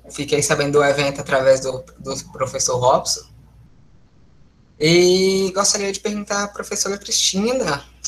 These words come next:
a respeito dessa cunhagem de moeda. Eu me interesso muito pelo tema da, da, das guerras púnicas, né? Principalmente da figura do Aníbal. É, mesmo que eu ainda não tenha muito conhecimento,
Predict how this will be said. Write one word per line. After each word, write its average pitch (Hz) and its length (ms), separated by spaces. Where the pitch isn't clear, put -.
a 151 60
respeito 180 520
dessa 185 280
cunhagem 196 460
de 220 60
moeda. 151 340
Eu 190 200
me 208 160
interesso 190 640
muito 185 280
pelo 160 280
tema 143 400
da, 139 480
da, 131 340
das 131 640
guerras 139 320
púnicas, 160 580
né? 156 260
Principalmente 151 520
da 147 140
figura 139 380
do 139 120
Aníbal. 147 600
É, - 480
mesmo 170 360
que 165 100
eu 151 100
ainda 147 200
não 147 120
tenha 147 280
muito 151 260
conhecimento, 147 880